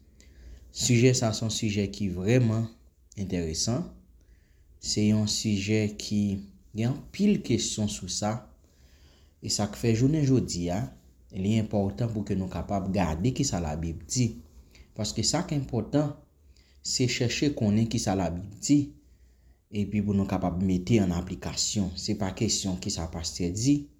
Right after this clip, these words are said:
ki sa prèt di, men se ki sa Labib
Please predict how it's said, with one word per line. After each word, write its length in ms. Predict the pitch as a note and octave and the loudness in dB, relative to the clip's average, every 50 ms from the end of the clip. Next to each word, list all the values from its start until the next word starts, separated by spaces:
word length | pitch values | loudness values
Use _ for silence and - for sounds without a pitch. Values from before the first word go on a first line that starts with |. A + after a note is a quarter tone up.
| _ - - _ _ _ _ _ _ _ - | _ -20 -20 _ _ _ _ _ _ _ -10
ki 160 | - B2 A#2 A2 | -4 -2 -2 0
sa 380 | - - - - - G2+ F2 E2+ - | 0 0 0 0 0 0 -2 -4 -6
prèt 300 | - G2 F#2+ F#2 E2 E2+ G#2 | -6 -4 -4 -4 -4 -6 -6
di, 300 | - C3+ D3 E3+ F3 E3+ - G2+ | -4 -2 0 0 0 0 0 0
men 140 | G2+ G2 G2 | 0 0 0
se 160 | - G#2+ - | -2 -4 -6
ki 160 | - - G#2+ | -6 -6 -4
sa 300 | - - - A#2+ A#2 B2 B2 - - - - - - - _ _ - F#2+ | -4 -2 0 0 0 0 -2 -4 -8 -14 -20 -20 -20 -20 _ _ -6 -2
Labib 600 | F#2 F2+ E2 D#2 F2+ F2+ F2+ F2+ E2 - - - | -2 0 0 -2 -2 -2 -2 -2 -4 -4 -8 -12